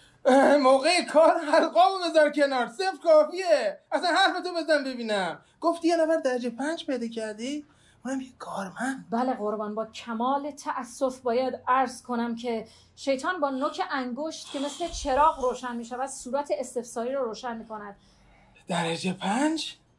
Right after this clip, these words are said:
Speaker 1: ببینم تو همون آقای چیز، همون این نیست که پارسال سر اون موضوع؟
Speaker 2: چرا قربان، خودم هستم. صفر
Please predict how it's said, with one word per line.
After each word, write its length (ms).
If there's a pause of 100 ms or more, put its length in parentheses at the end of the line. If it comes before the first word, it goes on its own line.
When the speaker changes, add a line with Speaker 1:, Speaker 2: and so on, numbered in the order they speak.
(420)
Speaker 1:
ببینم 640 (520)
تو 80
همون 260
آقای 300 (800)
چیز، 480 (200)
همون 380
این 80
نیست 220
که 120
پارسال 640 (240)
سر 300
اون 280
موضوع؟ 720
Speaker 2:
چرا 340
قربان، 500
خودم 400
هستم. 400
صفر 380